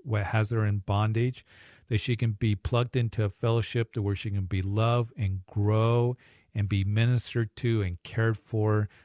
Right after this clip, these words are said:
by the body of Christ. And I just pray that you be with Sherry, that she'd be able to get that information to her, that Sherry would grow. She's in a wonderful fellowship, growing in the Word of God, growing in a body of believers that,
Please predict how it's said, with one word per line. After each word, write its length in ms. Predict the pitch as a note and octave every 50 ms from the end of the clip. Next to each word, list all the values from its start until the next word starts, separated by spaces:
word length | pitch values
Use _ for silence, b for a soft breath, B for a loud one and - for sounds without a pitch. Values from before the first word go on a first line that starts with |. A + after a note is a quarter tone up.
| b b
by 140 | - G2+ G2
the 120 | F#2+ G2
body 420 | F#2 - - G#2 G2+ G#2 G#2 A2 A2
of 160 | G#2+ G#2 -
Christ. 580 | - - F2+ F2+ F2 F2+ F2+ F#2 - - - - b b b b b b
And 120 | G#2+ G2+
I 80 | G2+ G#2+
just 220 | G#2+ A#2 - -
pray 220 | - - A#2 A#2+ A#2+
that 160 | A2+ A#2 A#2
you 100 | C#3 A#2+
be 180 | A#2 - A#2+ A#2
with 120 | A#2+ A2+
Sherry, 440 | - - A#2 A2+ A2+ A2 G2+ G2 G2+ b b b b b b
that 100 | - G#2
she'd 180 | - - A#2+ G#2
be 120 | A#2+ A2+
able 120 | A2+ A2 A2
to 60 | G#2+
get 180 | G2+ A#2 G#2+ -
that 160 | A#2+ A2+ G#2+
information 600 | A2+ A2 G#2+ - A2+ G#2 A2 A2 G#2 - A#2 A2+ -
to 160 | - A#2 G#2+
her, 320 | F#2+ - A2 A2 A2 A2 A2 b b b b b
that 160 | - A2 G2
Sherry 380 | - - - A#2+ A#2+ B2+ B2+ A#2+
would 180 | G#2+ G#2+ G2+
grow. 300 | - - G#2 G2+ G#2 G2
She's 360 | F#2+ - - A#2+ A2+ A2+ G#2+ A#2
in 140 | A2 G#2
a 60 | G#2 G2+
wonderful 560 | G2+ F#2+ G2+ A2 G#2+ A2 A2 - - A#2 G#2
fellowship, 720 | - - A2 G#2 G#2 G#2 F#2+ - - - G2+ F#2 F#2 _ b b b b b b -
growing 340 | - A2+ A2 A2 A2+ A2
in 120 | A2 A2 G#2
the 80 | G#2
Word 260 | G2 F#2+ G#2 G#2+ G#2+ A2
of 120 | G2+ G2
God, 440 | - A2 G2 G2 F#2+ G2 G2 G2 - b b b b b b -
growing 360 | B2 A#2 A2 A2+ A2+ A#2 A#2
in 140 | A#2 A2+ G#2+
a 320 | G#2+ G#2 G2+ G#2 A2 G2+
body 340 | B2 A2+ - A2+ G#2+ A2 A2+
of 80 | A2 G#2
believers 560 | - G#2 G#2 G#2+ G#2+ G#2 G2+ G2+ G2 F#2 -
that, 260 | - G2+ G2 G2 -